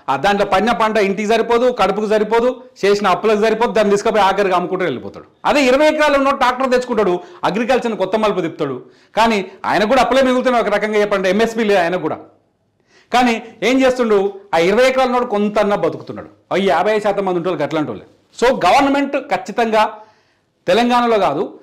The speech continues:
ఇండియా వైడ్గా ప్రభుత్వం ఖచ్చితంగా వ్యవసాయం పైన పునరాలోచన చేయాలి. వ్యవ-, రైతుల్ని కమతాలుగా, చిన్న చిన్న కమతాలుగా ఉన్న రైతుల్ని ఏకం చేసి, సొసైటీలు ఇప్పుడు కొంత ట్రై చేశారు, ఆ సొసైటీల ద్వారా యాంత్రీకరణ చేయాలి. వ్యవసాయాన్ని ఆధునీకరణ చేసినప్పుడు,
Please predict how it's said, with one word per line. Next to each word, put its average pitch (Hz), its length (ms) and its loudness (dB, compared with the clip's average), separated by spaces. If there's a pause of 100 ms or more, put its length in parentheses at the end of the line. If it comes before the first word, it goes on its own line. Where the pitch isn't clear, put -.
(180)
ఇండియా 233 300 4
వైడ్గా 160 340 0
ప్రభుత్వం 254 640 -2
ఖచ్చితంగా 208 520 -2
వ్యవసాయం 240 560 0
పైన 190 220 -2
పునరాలోచన 175 680 -2
చేయాలి. 104 500 -8 (760)
వ్యవ-, 180 240 2
రైతుల్ని 247 600 0 (220)
కమతాలుగా, 254 500 2
చిన్న 226 220 -2
చిన్న 254 220 0
కమతాలుగా 220 560 0
ఉన్న 208 120 2
రైతుల్ని 185 400 0
ఏకం 208 320 2
చేసి, 202 520 0 (160)
సొసైటీలు 277 520 0
ఇప్పుడు 220 160 0
కొంత 208 240 -2
ట్రై 185 180 0
చేశారు, 226 300 2
ఆ - 40 0
సొసైటీల 208 440 -2
ద్వారా 185 420 0 (280)
యాంత్రీకరణ 196 720 0
చేయాలి. 117 440 -8 (280)
వ్యవసాయాన్ని 214 640 0
ఆధునీకరణ 214 540 2
చేసినప్పుడు, 175 680 -4